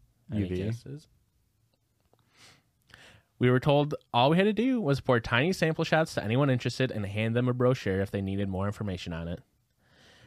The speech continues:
Speaker 1: We were able to collect tips, and so this was gonna be easy money for us.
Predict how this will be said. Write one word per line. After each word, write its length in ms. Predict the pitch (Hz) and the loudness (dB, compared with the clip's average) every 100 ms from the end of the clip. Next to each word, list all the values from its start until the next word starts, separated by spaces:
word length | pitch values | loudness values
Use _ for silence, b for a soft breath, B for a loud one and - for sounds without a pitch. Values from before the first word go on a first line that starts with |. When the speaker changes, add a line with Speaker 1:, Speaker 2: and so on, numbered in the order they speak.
| b | b
Speaker 1:
We 80 | 117 | 0
were 80 | 107 | 2
able 220 | 113 147 | 2 2
to 80 | 170 | -2
collect 360 | - 196 214 | 0 0 0
tips, 420 | - 214 196 - - _ _ _ - | 2 2 2 -4 -18 _ _ _ -6
and 120 | 120 | -4
so 180 | - 117 | 0 2
this 180 | 113 135 | 2 0
was 220 | 120 104 | -4 -4
gonna 160 | 107 101 | -4 -4
be 160 | 85 - | -4 -8
easy 540 | 101 113 131 135 139 | -6 0 0 2 2
money 280 | 123 101 92 | 2 0 -2
for 240 | - 87 | -4 -4
us. 300 | 87 95 - | -4 -8 -12